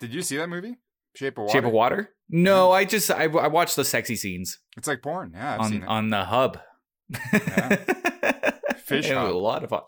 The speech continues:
Speaker 2: <laughs> Fish Hub. It's a lot of fun. In fact, like, uh, there are, there are a couple senten-, like, sentences in this book that kind of refers around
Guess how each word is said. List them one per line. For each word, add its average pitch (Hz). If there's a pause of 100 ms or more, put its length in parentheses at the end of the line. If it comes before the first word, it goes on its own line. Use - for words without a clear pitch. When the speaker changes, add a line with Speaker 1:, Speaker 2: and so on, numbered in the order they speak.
(100)
Speaker 2:
<laughs> 127 (240)
Fish 139
Hub. 78 (420)
It's -
a 156
lot 147
of 117
fun. 131 (240)
In 170
fact, 196
like, 180
uh, 147
there 160
are, 139
there 147
are 170
a 185
couple 160
senten-, -
like, 117
sentences 117
in 110
this 101
book 123
that 110
kind 123
of 113
refers 123
around 110